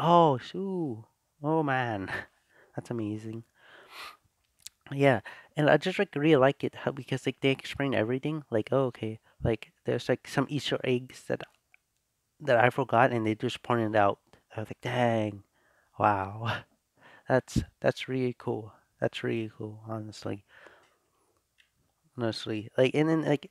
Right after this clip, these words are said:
um, some of the actors too, they talk about they, um, what they experience of, um, playing the characters. I, I, it's just, like, it's really cool how to, like, see,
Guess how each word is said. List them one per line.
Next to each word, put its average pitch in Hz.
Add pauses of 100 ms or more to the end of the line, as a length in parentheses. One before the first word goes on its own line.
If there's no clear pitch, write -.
(100)
um, 143
some 160
of 151
the 143
actors -
too, 139 (380)
they -
talk 135
about 123
they, 113
um, 107 (720)
what 131
they 123
experience 117 (960)
of, 113
um, 107
playing 117
the 107
characters. 143 (380)
I, -
I, 147 (240)
it's -
just, 175 (140)
like, -
it's -
really 156
cool 117
how 120 (100)
to, -
like, -
see, 123